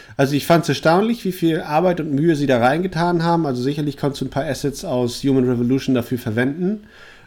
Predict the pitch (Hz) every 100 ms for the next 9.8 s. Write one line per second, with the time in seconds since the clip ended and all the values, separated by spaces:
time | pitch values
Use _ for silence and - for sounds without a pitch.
0 | - 143 131 123 - 139 120 120 127 127
1 | - 135 131 135 120 - 123 113 110 113
2 | 123 196 226 - 233 123 120 - - -
3 | _ _ _ _ _ _ 190 160 - -
4 | 147 156 143 139 127 - 123 185 - -
5 | - - 139 131 135 - - - - -
6 | 156 - 196 - 214 226 202 180 170 -
7 | 139 135 120 113 110 131 143 143 147 147
8 | - - - - - - _ _ _ _
9 | _ _ _ 185 208 - -